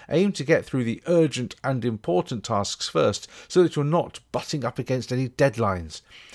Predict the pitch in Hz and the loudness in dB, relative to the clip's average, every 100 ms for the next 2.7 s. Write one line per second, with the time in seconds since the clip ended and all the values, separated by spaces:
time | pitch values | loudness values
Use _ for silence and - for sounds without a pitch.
0 | - - - 165 185 156 113 95 - 165 | -20 -6 2 6 6 2 -4 -4 0 0
1 | - 110 110 98 101 98 - 107 151 - | 2 -4 -2 -2 -2 -4 -4 0 0 -2
2 | - 104 - 107 - 98 - | -4 -4 0 -2 -2 -8 -8